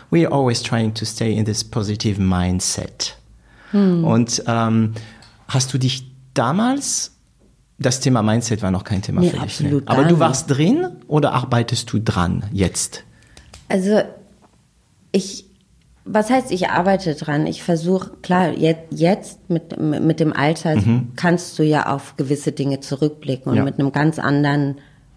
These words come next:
Speaker 2: Blick drauf, also,
Speaker 1: Mhm.
Speaker 2: weil du hast Erfahrungen gemacht. Also je
Speaker 1: Ja.
Speaker 2: mehr Erfahrung du gemacht hast, desto mehr kannst du, glaub ich, Situationen einschätzen und sagen, „Okay,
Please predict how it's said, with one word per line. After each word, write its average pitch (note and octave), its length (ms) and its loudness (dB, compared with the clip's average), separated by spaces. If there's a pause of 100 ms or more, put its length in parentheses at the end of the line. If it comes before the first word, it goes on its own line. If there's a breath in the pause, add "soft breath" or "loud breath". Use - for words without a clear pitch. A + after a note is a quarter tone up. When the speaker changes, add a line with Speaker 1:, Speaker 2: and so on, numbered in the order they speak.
(140)
Speaker 2:
Blick D#3 240 0
drauf, D3+ 500 0
also, G#2+ 220 0
Speaker 1:
Mhm. - 80 -2
Speaker 2:
weil D#3+ 100 2
du E3 120 0
hast F3 180 0
Erfahrungen G3 480 0
gemacht. C3 400 -4
Also D3 160 -6
je C#3 120 0
Speaker 1:
Ja. D#3 60 4
Speaker 2:
mehr E3+ 160 4
Erfahrung F3 520 0
du E3+ 100 0
gemacht E3 400 -2
hast, F#3 180 -2
desto E3 220 -4
mehr E3 300 2
kannst E3+ 380 -4
du, E3 40 -4
glaub E3 300 0
ich, D#3 140 -4 (400 loud breath)
Situationen D#3+ 640 0
einschätzen D#3+ 840 0
und D3+ 300 0 (460 loud breath)
sagen, E3 400 0
„Okay, D#3 440 0